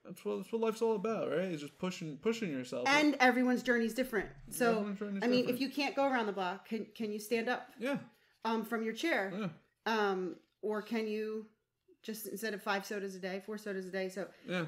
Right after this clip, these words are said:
Speaker 2: ev-,
Speaker 1: That's,
Speaker 2: same thing.
Speaker 1: uh, and that, yeah, that's always what I
Speaker 2: Instead
Speaker 1: preach.
Speaker 2: of praying five times a day, can you pray one time a day? You
Speaker 1: Yeah,
Speaker 2: know?
Speaker 1: it's, it's just, you're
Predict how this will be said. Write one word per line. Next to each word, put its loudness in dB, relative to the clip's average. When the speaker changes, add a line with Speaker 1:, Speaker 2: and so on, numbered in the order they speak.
Speaker 2:
ev-, 2
Speaker 1:
That's, 6
Speaker 2:
same 2
thing. 2
Speaker 1:
uh, -2
and 0
that, 0
yeah, 4
that's 0
always 2
what 2
I 2
Speaker 2:
Instead 2
Speaker 1:
preach. 4
Speaker 2:
of -6
praying 4
five 4
times 0
a -4
day, 0
can -2
you -2
pray -4
one 2
time -2
a 0
day? -2
You 2
Speaker 1:
Yeah, 6
Speaker 2:
know? -4
Speaker 1:
it's, -4
it's -4
just, -8
you're -2